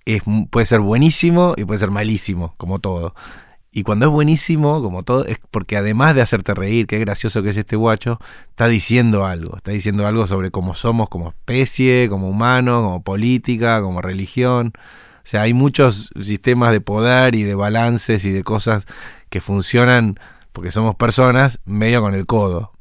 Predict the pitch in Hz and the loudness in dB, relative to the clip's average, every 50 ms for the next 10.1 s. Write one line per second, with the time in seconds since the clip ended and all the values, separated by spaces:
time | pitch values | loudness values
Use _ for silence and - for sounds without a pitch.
0 | - - - - - 95 90 95 101 92 98 95 98 98 98 101 98 - - 117 | -20 -20 -20 -14 -12 -8 -6 -4 -2 -2 -2 -2 -4 -4 -4 -4 -6 -2 0 2
1 | 120 120 117 117 110 101 101 95 101 - - 101 98 92 - - 139 139 139 131 | 2 2 0 0 -2 -2 0 -2 -4 -4 -4 -6 -6 -6 -2 2 4 4 4 4
2 | 113 98 90 - - 90 95 101 104 92 117 95 98 92 92 87 98 101 92 127 | 2 0 -2 -4 -6 -6 -4 -4 -4 -4 -4 -4 -4 -6 -6 -6 -6 -4 -2 -2
3 | 123 110 98 90 92 92 95 92 98 92 120 123 107 110 113 104 113 - 131 127 | -2 -2 -2 -2 -4 -6 -6 -6 -6 -4 -2 -2 0 0 0 -2 -2 -2 -2 -4
4 | 120 - - - - - - - - - 95 98 - - 139 143 135 120 117 110 | -4 -6 -10 -18 -20 -20 -20 -12 -8 -4 -4 -2 2 2 4 4 4 4 4 2
5 | 104 - 107 107 113 117 117 123 120 - - - 101 95 92 98 101 101 104 104 | 2 0 0 0 2 2 2 2 2 0 -2 -4 -2 -2 -2 -2 -2 -2 -2 -2
6 | 104 104 104 104 101 95 - 101 101 107 110 101 120 123 117 110 107 - 117 117 | -2 -2 -2 -2 -2 -4 -4 -4 -2 -2 -2 -2 0 0 0 -2 -2 -4 -4 -4
7 | 131 135 - - - - - - - - _ - - - 107 98 98 95 92 87 | -6 -6 -10 -18 -20 -20 -20 -20 -20 -20 _ -20 -12 -8 -6 -4 -4 -4 -4 -4
8 | 90 104 127 143 143 131 117 107 104 95 - - 123 117 110 101 95 90 92 92 | -4 -2 2 2 2 4 2 0 -2 -2 -2 0 0 2 2 0 -2 -4 -6 -6
9 | 92 95 101 95 - - 135 143 147 - - - - 143 135 135 131 127 120 120 | -6 -6 -6 -6 -2 -2 0 0 0 -2 -4 -2 0 0 2 2 2 0 -2 -4
10 | 113 120 | -6 -8